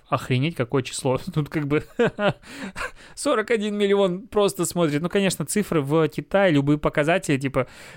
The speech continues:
они н-, даже под-, представить себе это сложно. Тут собрались самые топовые, а, ютуберы на ютубе и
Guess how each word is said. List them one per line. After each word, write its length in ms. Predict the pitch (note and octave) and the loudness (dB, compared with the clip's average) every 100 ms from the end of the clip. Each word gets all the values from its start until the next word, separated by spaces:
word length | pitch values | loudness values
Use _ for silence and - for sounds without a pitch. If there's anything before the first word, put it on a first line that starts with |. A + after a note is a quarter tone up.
| C3 _ C#4+ | -20 _ -2
они 280 | D3+ D#3 D3+ | 0 2 2
н-, 560 | C#3 C3+ C3+ C#3 C#3 B2+ | 2 0 0 0 -2 -2
даже 280 | C3+ C3 A#2+ | 0 2 0
под-, 200 | C3 - | -4 -4
представить 440 | C3 - B2+ A2 | -4 0 0 0
себе 260 | - B2 A2+ | -4 -6 -6
это 80 | - | -2
сложно. 380 | C3+ A#2 A2 | 0 0 0
Тут 260 | A2+ D#3 C#3 | -2 -2 0
собрались 500 | - C#3 C#3+ D3+ C#3 | 0 2 2 2 0
самые 300 | D3+ C#3+ C3+ | -2 0 -2
топовые, 640 | - D3+ C3+ C3 B2 B2 - | 0 -2 0 2 2 -2 -4
а, 180 | B2+ B2 | -2 -2
ютуберы 600 | B2+ C3 D#3 C#3 C3 A#2 | -4 0 2 2 2 2
на 120 | B2 | 2
ютубе 480 | C3 A#2+ E3 D#3 B2+ | 2 2 0 2 0
и 180 | B2 | 2